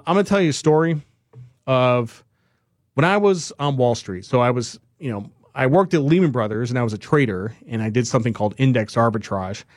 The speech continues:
And I wasn't making a, a huge amount of money. I think the first year I was there, I got paid, like, uh, a hundred thirty-five thousand. The next year was, like, two hundred or two fifty. I don't remember. But I, it wasn't, it wasn't, like, a massive amount of money. But ba-, I was saving everything. I was saving absolutely everything.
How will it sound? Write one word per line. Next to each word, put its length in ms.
And 60
I 40
wasn't 280
making 260
a, 60
a 140
huge 380
amount 200
of 80
money. 320
I 40
think 200
the 60
first 340
year 180
I 40
was 160
there, 140
I 40
got 180
paid, 260
like, 360
uh, 400
a 20
hundred 340
thirty-five 460
thousand. 640
The 100
next 300
year 160
was, 180
like, 300
two 180
hundred 500
or 240
two 200
fifty. 400
I 80
don't 100
remember. 440
But 180
I, 280
it 80
wasn't, 240
it 80
wasn't, 240
like, 80
a 60
massive 420
amount 180
of 60
money. 160
But 140
ba-, 200
I 60
was 140
saving 460
everything. 440
I 20
was 120
saving 320
absolutely 420
everything. 400